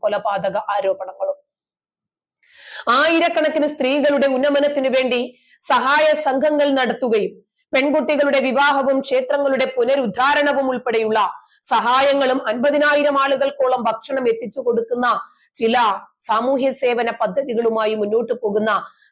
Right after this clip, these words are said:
ധർമ്മസ്ഥലയെ തകർക്കുന്നതിനു വേണ്ടി വ്യാജ തെളിവുകൾ സൃഷ്ടിച്ച് കോടതിയെയും പൊതുസമൂഹത്തെയും മാധ്യമങ്ങളിലൂടെ തെറ്റിദ്ധരിപ്പിക്കാൻ ശ്രമിച്ച വ്യക്തിയാണ്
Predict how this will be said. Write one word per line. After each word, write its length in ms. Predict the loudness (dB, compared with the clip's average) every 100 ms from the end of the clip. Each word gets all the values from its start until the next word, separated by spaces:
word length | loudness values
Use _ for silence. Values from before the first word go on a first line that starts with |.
| -6 -2
ധർമ്മസ്ഥലയെ 680 | 0 0 -4 -2 0 0 -2 -2
തകർക്കുന്നതിനു 640 | -2 -2 -2 -2 0 0
വേണ്ടി 300 | 0 0 -2
വ്യാജ 420 | -2 -2 -2 -2
തെളിവുകൾ 520 | -4 -2 -2 -2 -2 -4
സൃഷ്ടിച്ച് 600 | -6 -4 -4 -2 -2 -4 _ _ -12
കോടതിയെയും 680 | 0 2 4 2 2 2 2
പൊതുസമൂഹത്തെയും 1040 | 0 -2 0 0 0 2 0 2 0 0 0
മാധ്യമങ്ങളിലൂടെ 840 | -2 -2 -2 0 0 0 0 0
തെറ്റിദ്ധരിപ്പിക്കാൻ 880 | 0 -2 -2 -2 -2 -4 -4 -4 -4
ശ്രമിച്ച 380 | -6 -6 -4
വ്യക്തിയാണ് 600 | -4 -4 -4 -2 -2 -4